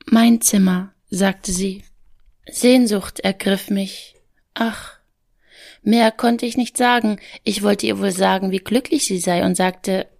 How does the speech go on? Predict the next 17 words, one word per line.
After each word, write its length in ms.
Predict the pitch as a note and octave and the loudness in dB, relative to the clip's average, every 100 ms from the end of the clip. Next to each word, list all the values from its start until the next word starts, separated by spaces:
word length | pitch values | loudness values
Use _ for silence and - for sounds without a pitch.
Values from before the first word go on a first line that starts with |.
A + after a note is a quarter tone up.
| _ _ | _ _
„Ein 260 | - F#3+ F#3+ | -4 -2 2
wunderschönes 680 | A3+ A#3+ A3+ - A#3 A#3 - | 4 2 0 -2 0 -2 -2
Zimmer.“ 360 | - C4 G#3 - _ _ _ _ _ _ _ _ G#3 | 0 0 0 -10 _ _ _ _ _ _ _ _ -2
Die 120 | - | 2
Aufseherin 720 | A3 A#3 - G#3+ G3 G3 G3 | 2 0 -4 -2 -2 -2 0
lächelte 640 | G#3 - G#3 G3 G3 G3 | 0 -2 -6 -4 -4 -4
und 180 | G3 F#3+ | -4 -6
trat 320 | - F#3+ G3 | -6 -8 -6
ins 320 | G#3 G3+ - - | -6 -4 -6 -6
Zimmer. 380 | G#3+ G#3 G3 - _ _ _ _ _ | -4 -4 -8 -14 _ _ _ _ _
Ich 240 | G#3+ - - | -6 -4 0
blieb 280 | A#3 A#3 - - | 0 0 -8 -8
betrachtend 760 | G3+ - G#3+ - - A3 G#3+ - | -8 -2 -2 -2 -6 -6 -4 -4
an 100 | G3 | -4
der 100 | F#3+ | -4
Schwelle 380 | - F#3 G3 | -4 -4 -4
stehen. 500 | G3 - G#3 F#3+ F3+ | -6 -4 -4 -4 -10